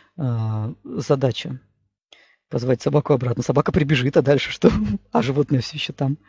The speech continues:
Эм, значит, нужно, чтобы, если собака... Ну нет, сама она не может. Собаке немного отбежать, остановиться, затем дальше немного отбежать, остановиться.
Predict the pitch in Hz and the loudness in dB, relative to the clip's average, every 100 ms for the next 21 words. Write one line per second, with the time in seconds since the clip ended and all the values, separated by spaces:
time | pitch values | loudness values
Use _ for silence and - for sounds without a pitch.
0 | - - - - - - _ _ 247 170 | -20 -20 -20 -20 -20 -20 _ _ -12 -6
1 | 131 120 117 110 127 - - _ _ _ | -2 -2 -2 -4 -10 -16 -20 _ _ _
2 | _ _ _ _ _ _ _ _ _ _ | _ _ _ _ _ _ _ _ _ _
3 | _ _ _ - - 143 214 226 - 175 | _ _ _ -20 -8 2 2 2 2 2
4 | 151 160 - 175 160 156 147 - - _ | 2 0 0 0 6 6 6 2 -8 _
5 | _ _ _ _ - 165 165 160 - 143 | _ _ _ _ -6 -4 -2 0 2 4
6 | 165 165 151 143 - - 175 175 175 - | 4 4 2 0 -8 -6 -2 0 0 0
7 | 139 131 120 117 104 _ - 175 127 127 | -2 0 -2 -4 -8 _ -12 -8 -8 -8
8 | 123 123 123 156 165 - - _ _ _ | -8 -8 -6 -6 -8 -12 -20 _ _ _
9 | _ _ - _ _ _ _ _ - 131 | _ _ -20 _ _ _ _ _ -2 2
10 | 156 160 147 147 135 139 160 180 - 143 | 2 4 2 2 0 0 -2 -4 -2 0
11 | 139 - 143 127 139 139 147 156 135 131 | 0 -4 -8 -4 -2 -2 -2 -2 0 0
12 | 127 120 123 160 147 - 135 127 160 - | -2 -4 -2 -2 -2 -4 -2 -2 -6 -8